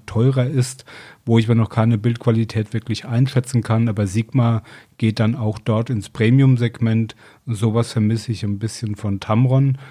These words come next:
Aber es ist ja eine Entwicklung. Also mal schauen, was da noch kommt. Wer also für das Sony F E,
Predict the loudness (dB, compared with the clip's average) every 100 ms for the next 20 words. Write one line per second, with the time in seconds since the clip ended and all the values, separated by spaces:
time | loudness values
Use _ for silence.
0 | -14 -4 0 0 0 2 4 4 0 0
1 | -4 -4 -6 -2 0 0 2 2 0 -2
2 | -4 -4 -4 -2 0 0 -4 -20 -20 -16
3 | -6 -4 0 0 0 -2 -2 -2 -2 -2
4 | -2 0 2 2 0 -4 -6 -10 -4 2
5 | 2 2